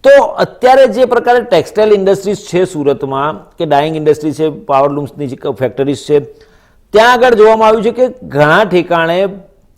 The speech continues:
સ્કિલ્ડ એમ્પ્લોઈઝ નથી મળી રહ્યા. તો જે સ્કિલ્ડ એમ્પ્લોઈઝ આ ટેક્સટાઇલ ઇન્ડસ્ટ્રીઝ માટે જોઈએ, કારણ કે આપણે જોયું છે કે વર્ષ, આપણું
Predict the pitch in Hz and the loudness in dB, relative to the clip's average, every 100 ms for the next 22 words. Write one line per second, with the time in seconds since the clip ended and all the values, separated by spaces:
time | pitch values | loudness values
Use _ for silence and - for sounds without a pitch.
0 | _ _ _ _ 226 254 240 - - 180 | _ _ _ _ -4 -2 0 -2 -4 -4
1 | 196 202 190 190 170 143 139 123 113 104 | 0 2 2 0 -6 -4 -4 -4 -4 -6
2 | 90 - _ _ _ _ _ _ _ _ | -10 -14 _ _ _ _ _ _ _ _
3 | _ _ _ 269 247 - - 202 262 254 | _ _ _ -2 0 -2 -2 -4 2 0
4 | 233 233 240 220 208 - 175 - 214 196 | 2 2 2 2 -2 0 -2 0 -2 0
5 | 185 185 196 165 160 143 165 143 151 165 | 0 0 -4 -4 -4 -4 -4 -4 -2 0
6 | 185 185 - _ - 202 226 208 220 196 | -2 -6 -14 _ -6 0 2 2 2 2
7 | 220 220 220 165 156 151 180 196 202 170 | 2 0 0 0 0 -2 -4 -4 -4 -8